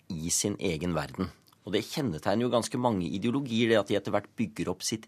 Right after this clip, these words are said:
eget referansesystem. Eh, den amerikanske, eh, opprinnelig tyske filosofen Eric Voegelin, eh, kalte det for å skape en second reality,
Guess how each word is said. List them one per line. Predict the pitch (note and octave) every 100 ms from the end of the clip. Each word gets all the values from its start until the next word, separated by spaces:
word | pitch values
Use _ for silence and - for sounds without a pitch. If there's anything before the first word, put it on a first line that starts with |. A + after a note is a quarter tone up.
| _
eget | A#2+ G#2+ D2 C#2 - -
referansesystem. | G2 - F#2 D#2 - - G#2 E3 G#3 - - - - -
Eh, | - F#2+
den | F2 A2+
amerikanske, | A2+ A#2+ G2 E2+ - - A#2 A2+ G#2+ E2
eh, | F2 F2+
opprinnelig | F2+ F2+ F#2+ F#2+
tyske | G2 G2 -
filosofen | D#2+ F#2+ - E2+ -
Eric | F2+ F#2+ G2+
Voegelin, | F#2 F2 A#2 E3 -
eh, | F#2 F#2+
kalte | - A2+ F2+ G2+
det | E2
for | - G#2+
å | G#2+ G2+
skape | - A2+ F#2
en | G#2
second | G2+ - - G#2 A2+
reality, | G#2+ F#2+ G#2 E3+